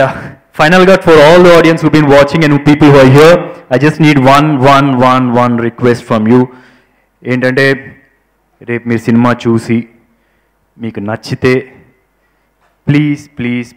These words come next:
please do share with your friends, family and everyone. That will help the film. Uh, you can just, uh, we just want to also leave, uh, release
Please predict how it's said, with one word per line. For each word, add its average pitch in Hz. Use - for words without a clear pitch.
please 113
do 113
share 113
with 104
your 107
friends, 120
family 117
and 110
everyone. 120
That 120
will 113
help 120
the -
film. 117
Uh, 127
you 127
can 135
just, -
uh, 120
we 127
just 147
want 139
to 139
also 131
leave, 131
uh, 120
release 135